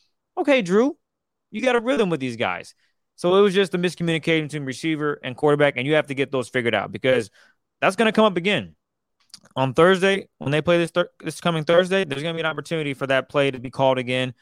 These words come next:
So it's very important that they're on the same page. Like, "Hey, I'm gonna throw it for you to catch it in stride. I don't want you having to stand there and wait for the ball, 'cause that gives the D B a chance to come in and make a play, or anyone on the field." So going,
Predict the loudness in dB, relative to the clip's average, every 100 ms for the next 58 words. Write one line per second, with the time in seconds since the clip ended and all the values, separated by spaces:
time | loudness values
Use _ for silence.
0 | _ _ _ -2 0 2 4 4 2 -2
1 | -4 -2 -4 -2 -4 -4 -4 -2 -2 0
2 | -2 0 0 0 0 4 6 4 2 -6
3 | -2 -2 -2 -4 -6 -6 -6 -8 0 2
4 | 4 0 -8 _ _ _ _ _ _ _
5 | -4 -2 -2 0 0 -2 -4 -2 0 0
6 | 0 2 2 2 -2 -6 -2 -2 -2 -4
7 | -10 -10 -4 -4 -2 -4 -4 -6 -4 -2
8 | -4 -4 -6 -6 -6 -6 -4 -6 -6 -6
9 | -2 0 -2 _ _ _ -4 -2 0 -2
10 | -2 -4 -6 -10 -16 -18 _ _ _ _
11 | _ -6 -4 0 0 -2